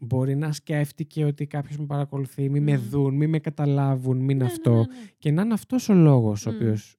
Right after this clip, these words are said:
Speaker 1: η Ελίσσα
Speaker 2: Μμμ.
Speaker 1: φαίνεται σαν να κρύβεται από μη, μη την ακολουθεί κάποιος. Α, επίσης, θα σας γράψω και, όχι, δεν θα σας γράψω, θα σας τα πω εδώ. Αν μπείτε στο βίντεο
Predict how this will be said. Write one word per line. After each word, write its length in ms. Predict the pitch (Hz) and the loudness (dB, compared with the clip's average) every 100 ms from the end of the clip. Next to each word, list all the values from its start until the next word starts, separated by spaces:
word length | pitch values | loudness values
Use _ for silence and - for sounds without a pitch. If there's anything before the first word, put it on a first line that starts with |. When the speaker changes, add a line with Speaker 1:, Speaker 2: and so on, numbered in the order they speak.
| _ - | _ -12
Speaker 1:
η 140 | 117 | -6
Ελίσσα 560 | 113 110 - 110 95 - - | -6 -6 -8 -8 -8 -10 -20
Speaker 2:
Μμμ. 100 | 190 170 - _ | -20 -20 -20 _
Speaker 1:
φαίνεται 380 | - 147 135 123 | -2 0 0 -2
σαν 180 | 139 | -6
να 80 | 127 | -6
κρύβεται 840 | 120 143 139 120 107 101 104 92 87 _ | -6 -2 0 0 -4 -8 -8 -8 -10 _
από 300 | - 113 110 | -10 -6 -4
μη, 240 | 120 117 - | -4 -6 -8
μη 160 | 120 | -8
την 160 | 117 113 | -6 -6
ακολουθεί 400 | 107 104 101 - | -6 -6 -8 -8
κάποιος. 480 | 98 92 - _ _ _ _ _ 160 | -10 -10 -10 _ _ _ _ _ -2
Α, 80 | 151 | -2
επίσης, 760 | - 170 175 - 95 80 - _ | 0 0 0 -2 -10 -12 -18 _
θα 120 | 117 | -6
σας 140 | 117 117 | -2 2
γράψω 420 | 127 156 - 160 | 2 0 2 0
και, 180 | 143 - _ - | 0 -6 _ -2
όχι, 320 | 131 120 - | 0 0 -2
δεν 120 | 113 | -2
θα 60 | 143 | -2
σας 180 | 135 117 | -2 -6
γράψω, 180 | 135 | -4
θα 60 | 147 | -6
σας 180 | 135 123 | -4 -4
τα 120 | 113 | -4
πω 200 | - 139 | 2 4
εδώ. 320 | 120 104 87 | 4 2 -2
Αν 200 | - 151 | -2 0
μπείτε 240 | 170 180 185 | 2 2 0
στο 280 | - 147 123 | -4 -4 -2
βίντεο 520 | 123 104 90 80 | -2 -4 -10 -10